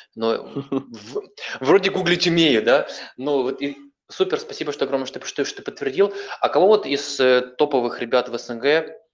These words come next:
Speaker 1: м, ну, за кем стоит следить вот именно нашим слушателям?
Speaker 2: Слушай, не хочу, э, отдельно кого-то выделять, на самом деле.
Speaker 1: <laughs>
Speaker 2: То есть,
Speaker 1: Понял.
Speaker 2: э, потому что, э, я думаю, ты и так всех знаешь, этих ребят. Вот.
Speaker 1: Конечно.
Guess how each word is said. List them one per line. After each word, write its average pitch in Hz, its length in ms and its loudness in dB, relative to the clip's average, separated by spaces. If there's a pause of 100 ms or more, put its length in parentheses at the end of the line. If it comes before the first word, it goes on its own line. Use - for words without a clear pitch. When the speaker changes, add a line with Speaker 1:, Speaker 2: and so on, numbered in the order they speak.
(240)
Speaker 1:
м, 107 360 -10
ну, 127 240 -4 (560)
за 120 160 -8
кем 143 180 -2
стоит 123 260 0
следить 123 380 -8
вот 107 160 -8
именно 104 380 -6 (240)
нашим 110 260 -2
слушателям? 98 540 -14 (1040)
Speaker 2:
Слушай, 123 220 -2
не 113 160 -2
хочу, 139 600 0
э, 113 500 2
отдельно 120 380 -4
кого-то 117 320 -8
выделять, 110 400 -6 (200)
на 107 100 -12
самом 104 300 -6
деле. 98 400 -2
Speaker 1:
<laughs> 131 360 -6
Speaker 2:
То 107 80 -4
есть, - 180 -8
Speaker 1:
Понял. 110 260 -10
Speaker 2:
э, 107 720 2
потому 127 360 -4
что, 113 640 -4 (380)
э, - 60 -20 (340)
я 120 140 -2
думаю, 143 200 -4
ты 139 120 -6
и - 20 -8
так 240 160 -6
всех 117 220 -8
знаешь, 113 320 -6
этих - 260 -20
ребят. 101 240 -10 (320)
Вот. - 240 -4
Speaker 1:
Конечно. - 140 -20